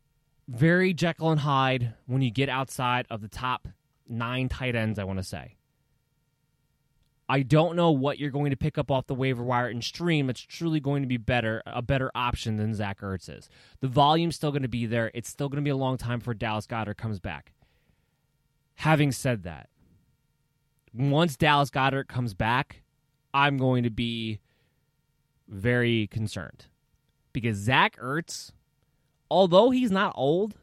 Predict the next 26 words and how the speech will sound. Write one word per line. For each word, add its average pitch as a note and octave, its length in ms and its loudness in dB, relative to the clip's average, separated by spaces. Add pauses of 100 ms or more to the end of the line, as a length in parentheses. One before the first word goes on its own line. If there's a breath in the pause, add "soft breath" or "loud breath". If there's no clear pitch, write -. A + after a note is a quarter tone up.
(1160)
Zach F3+ 380 -2
Ertz A#3 300 -4
to E3 80 0
me F#3+ 180 2
looks D#3 340 -4
like D3+ 360 0
a C3+ 300 -2
thirty-five-year-old C#3 1200 0
tight B2+ 280 -4
end A#2+ 220 0
who A#2 120 -2
looks A2+ 300 -2
washed A2 440 -4
up A2 180 -2
and G2+ 180 -4
done G2 200 -2
with F#2+ 100 -6
football. F2 320 -6
He F3 140 0
looks D4 240 -2
like C#4+ 100 -2
Jason D#3+ 400 -2
Witten B2 420 -2
now A2+ 300 0
out F#2 240 -6
there. G#1 240 -16